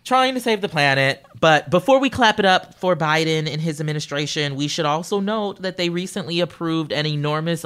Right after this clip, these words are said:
oil drilling project to take place on federal land in Alaska. So there obviously needs to be some re-evaluating on our end about the commitment to the future of the planet. There's a lot more work to be done here.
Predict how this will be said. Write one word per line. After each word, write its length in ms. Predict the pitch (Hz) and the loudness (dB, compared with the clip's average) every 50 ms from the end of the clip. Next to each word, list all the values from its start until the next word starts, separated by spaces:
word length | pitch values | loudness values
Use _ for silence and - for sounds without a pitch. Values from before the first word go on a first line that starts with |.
| - | -8
oil 380 | - 127 131 143 147 147 143 139 | -4 -4 -2 0 0 0 0 -2
drilling 380 | 113 120 127 123 127 127 123 | -2 -2 -2 -2 -2 -4 -6
project 580 | 117 - 127 117 113 113 110 - 117 110 110 - | -6 -2 -2 0 0 0 -2 -2 -4 -4 -4 -6
to 60 | - - | -12 -10
take 260 | 123 113 107 - - | -8 -8 -8 -8 -8
place 220 | 120 110 107 - | -6 -6 -6 -6
on 100 | 107 104 | -8 -10
federal 380 | 101 - 107 104 107 104 104 101 | -8 -6 -6 -4 -4 -4 -4 -4
land 280 | 101 101 98 95 92 | -4 -4 -6 -6 -6
in 200 | - - 98 90 | -8 -10 -10 -8
Alaska. 800 | 92 95 76 - 170 180 180 180 175 - - 151 143 139 139 135 123 | -8 -6 -2 0 0 2 0 -2 -4 -6 -4 0 0 2 0 0 -2
So 640 | - - 143 131 123 123 123 120 117 117 113 113 117 - - - - - _ _ - | -4 -6 -4 -4 -2 -2 -2 -2 -2 -2 -2 -4 -6 -12 -20 -20 -20 -20 _ _ -2
there 160 | 151 156 131 | -2 0 2
obviously 580 | 156 165 170 165 160 170 165 156 156 160 156 | 2 2 2 2 0 -2 -2 -2 -2 -2 -2
needs 300 | 143 139 139 139 127 - | -2 -2 -4 -4 -6 -6
to 100 | - 139 | -6 -6
be 220 | 127 123 127 123 123 | -4 -2 -2 -2 -4
some 320 | 123 - 135 123 117 110 | -2 -2 -2 -2 -2 -2
re-evaluating 1300 | 104 120 120 120 123 113 113 117 113 107 117 113 110 110 113 113 110 107 107 107 107 107 107 107 104 101 | -4 -4 -2 -2 -2 -2 -4 -4 -4 -2 -2 -2 0 0 0 0 -2 -2 -2 -2 -2 -4 -4 -6 -6 -6
on 200 | 95 101 101 101 | -6 -6 -6 -6
our 400 | - - 143 156 160 151 151 147 | -4 -4 -2 0 0 0 0 -2
end 480 | 131 - 113 120 117 113 110 110 104 - | -2 -4 -4 -4 -4 -2 -4 -4 -6 -6
about 480 | - 110 107 90 107 104 104 107 107 - | -6 -4 -4 -2 -2 -2 0 -2 -2 -4
the 80 | 120 | -6
commitment 680 | - - 127 98 101 101 104 - - 98 98 98 87 - | -8 -6 -8 -6 -6 -6 -6 -6 -6 -8 -8 -8 -8 -10
to 500 | - - - 107 104 104 101 95 92 98 | -12 -12 -8 -6 -6 -6 -6 -6 -8 -10
the 160 | 92 87 107 101 | -8 -8 -10 -10
future 460 | - 107 98 95 87 - 95 90 85 | -8 -8 -10 -10 -8 -8 -8 -8 -8
of 500 | - - 85 87 90 87 85 78 85 - | -8 -8 -8 -6 -6 -6 -6 -8 -10 -14
the 60 | 85 | -16
planet. 500 | - - 101 87 80 76 76 73 - - | -14 -14 -14 -14 -12 -12 -14 -14 -14 -8
There's 160 | - 110 101 104 | -6 -6 -4 -4
a 60 | 107 | -2
lot 240 | 120 120 117 - 123 | 0 0 0 0 0
more 140 | 120 110 | -2 -2
work 240 | 101 104 101 90 - | -2 -4 -4 -6 -8
to 80 | - 82 | -12 -12
be 100 | 98 90 | -10 -8
done 200 | 87 80 78 78 | -8 -8 -8 -8
here. 280 | 78 82 67 58 58 | -10 -14 -14 -14 -16